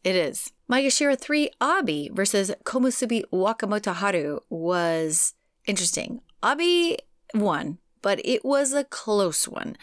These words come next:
Abi did his blasting as usual, but Wakamoto Haru actually withstood that well. And I think Abi's, he's gotten bigger and he's gotten even better at that rapid Supari attack.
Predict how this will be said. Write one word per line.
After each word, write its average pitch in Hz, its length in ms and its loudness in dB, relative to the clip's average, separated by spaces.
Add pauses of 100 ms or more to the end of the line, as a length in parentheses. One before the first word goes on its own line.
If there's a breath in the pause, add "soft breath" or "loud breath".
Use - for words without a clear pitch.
(300 loud breath)
Abi 254 260 2
did 262 160 2
his 208 200 0
blasting 202 920 2
as 202 200 0
usual, 170 560 -2
but 185 200 0
Wakamoto 226 680 0
Haru 190 300 0 (140)
actually 202 400 0
withstood 180 560 0
that 175 200 0
well. 165 500 -2
And 202 100 2
I 202 40 2
think 247 240 0
Abi's, 220 480 0
he's 190 160 0
gotten 160 300 -4
bigger 208 460 0
and 185 100 0
he's 180 100 -2
gotten 170 260 -2 (100)
even 196 340 2
better 165 440 -2
at 165 180 -4
that 156 400 0
rapid 170 520 -2
Supari 156 480 0
attack. - 480 -6